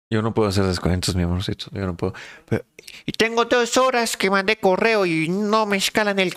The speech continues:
y, y, ¿qué es? Y no me dan ni número de ticket. Obviamente en inglés masticado portuguesiño. Hasta que le dije, "Disculpe, mire, ¿a dónde mandó correo?".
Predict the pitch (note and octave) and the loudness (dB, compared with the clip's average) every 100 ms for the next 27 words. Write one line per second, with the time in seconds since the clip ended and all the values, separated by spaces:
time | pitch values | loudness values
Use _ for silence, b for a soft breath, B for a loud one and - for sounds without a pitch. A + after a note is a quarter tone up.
0 | - D#3 D#3+ B2+ C3 B2+ B2+ - G3+ - | -2 0 0 0 0 -2 -4 -2 -2 0
1 | D#3+ F3+ G#3 F3 F3 G3 F#3+ F3+ D#3 B2+ | 0 2 2 2 2 0 0 0 0 -2
2 | B2+ B E3 F3 G3+ F#3+ D#3 D#3 - G#3 | -6 B 2 4 2 2 2 2 2 2
3 | D#3 B2 B B B - - - A#2+ A#2+ | 0 -2 B B B -20 -14 -2 0 2
4 | A#2 D3+ D#3 A#2 G2 G2 A2 E3 E3 C3+ | 0 0 0 2 2 2 2 2 0 0
5 | - F#2 C#3+ D3 - E3+ - F#2+ F2 D3+ | 0 0 2 0 0 0 0 0 2 2
6 | C3 E2+ - B B B _ _ _ _ | 2 -2 -6 B B B _ _ _ _
7 | _ _ _ _ _ - - G2+ - F#2+ | _ _ _ _ _ -10 -4 -2 0 0
8 | F#2 A#2 G2 - G2+ G#2+ G2+ B2 G#2 A#2+ | 0 0 -2 -2 0 2 2 0 0 0
9 | A2+ G2 A2+ A#2+ D#3 | 0 0 0 2 0